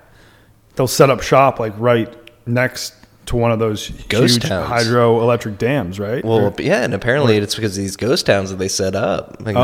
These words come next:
Speaker 2: nobody's
Speaker 1: yeah.
Speaker 2: moving to, well, this is anecdotal. Like, I, I don't have, uh, direct
Speaker 1: Yeah.
Speaker 2: evidence of this, but what I'm hearing is, like, uh, some of these ghost towns, at least not all of them, but some of them have been set up with a,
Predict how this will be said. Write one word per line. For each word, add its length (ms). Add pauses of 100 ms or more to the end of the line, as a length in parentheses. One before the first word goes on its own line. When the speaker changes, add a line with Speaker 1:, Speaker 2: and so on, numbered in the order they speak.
Speaker 2:
nobody's 180
Speaker 1:
yeah. 100
Speaker 2:
moving 340
to, 100
well, 260 (140)
this 180
is 320 (300)
anecdotal. 680 (120)
Like, 280
I, 260 (100)
I 100
don't 240
have, 280
uh, 380
direct 320
Speaker 1:
Yeah. 60
Speaker 2:
evidence 340
of 60
this, 160
but 140
what 120
I'm 120
hearing 320
is, 200
like, 180
uh, 260 (200)
some 240
of 60
these 160
ghost 260
towns, 220
at 60
least 200
not 140
all 200
of 140
them, 140
but 260 (580)
some 240
of 60
them 120
have 140
been 200
set 260
up 180
with 240
a, 460